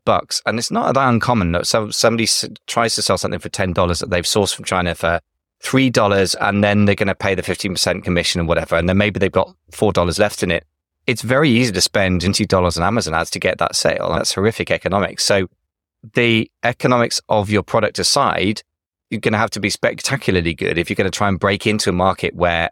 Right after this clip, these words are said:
everyone is bidding on the keywords 'cause it's an obvious, easy, cheap product, but the price point you can get for it doesn't allow for much profit. So really, it's very dangerous to go into a market that's extremely popular with a low price point.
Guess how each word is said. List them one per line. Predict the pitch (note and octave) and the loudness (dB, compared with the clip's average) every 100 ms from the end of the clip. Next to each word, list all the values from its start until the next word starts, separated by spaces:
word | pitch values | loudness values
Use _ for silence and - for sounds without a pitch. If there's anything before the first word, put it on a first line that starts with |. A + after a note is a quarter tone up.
| - | 0
everyone | B2 B2+ A2 G2+ | 0 2 2 2
is | F#2 | 0
bidding | - G2+ F#2 | 0 0 0
on | F2 | -2
the | E2+ | -4
keywords | - A2 F2 E2+ | 0 2 2 0
'cause | - | -2
it's | F2+ - | -2 -2
an | F#2 | 0
obvious, | F2+ F2 - | 0 -2 -2
easy, | A#2 G#2 E2+ F2+ E2+ F2 | 0 0 0 0 0 -2
cheap | - G2+ - | -4 -4 -4
product, | - D3 F#2+ - - _ _ _ | 0 2 2 -2 -10 _ _ _
but | G#2 | -2
the | - | 0
price | - B2 A#2 | 0 0 0
point | - G#2+ | 0 -2
you | F2 | -4
can | F2+ | -2
get | F2+ - | -2 -2
for | - | -2
it | E2+ - | -2 0
doesn't | G2+ E2+ - | -2 -2 -4
allow | - F2 G2 | -2 0 2
for | G#2+ - | 0 0
much | F2 - | -2 -2
profit. | - F2+ - - _ _ _ _ | -2 -4 -4 -20 _ _ _ _
So | - - A2+ A2 - | 0 2 2 0 -4
really, | A2 B2 D#3 D3+ | -4 2 2 4
it's | A#2 G2+ | 2 0
very | A2 A2 A#2 | 2 2 2
dangerous | G#2 G#2 G#2 F#2+ - | 2 2 2 0 -4
to | G2 | 0
go | G2 | 0
into | F#2+ - | 0 -2
a | F2+ | 0
market | F2+ F#2 G2+ | 2 2 0
that's | G2 - | -4 -4
extremely | F#2+ - G#2 G2+ | -6 -2 0 0
popular | - G2+ - E2+ | 0 -4 -2 0
with | E2+ F2 | 0 0
a | |
low | E2+ E2+ | 0 0
price | - E2+ F#2 | -2 -4 -2
point. | - E2+ | -2 -4